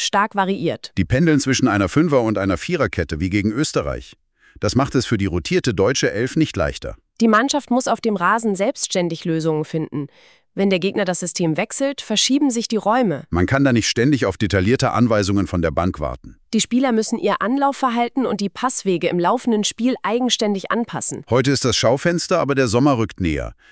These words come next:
Speaker 2: Es gab noch personelle Veränderungen im Kader.
Speaker 1: Einige. Finn Dahmen, Angelo Stiller und Chris Führig sind nachgerückt.
Speaker 2: Für Jonas Urbik, Alexander Pavlovic,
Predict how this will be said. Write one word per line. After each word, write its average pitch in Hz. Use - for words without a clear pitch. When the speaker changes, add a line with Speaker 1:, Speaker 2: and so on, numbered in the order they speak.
Speaker 2:
Es -
gab 127
noch 131
personelle 127
Veränderungen 104
im 71
Kader. 57
Speaker 1:
Einige. 220
Finn 220
Dahmen, 269
Angelo 208
Stiller 240
und 196
Chris -
Führig 208
sind -
nachgerückt. 151
Speaker 2:
Für 85
Jonas 139
Urbik, 76
Alexander 147
Pavlovic, 90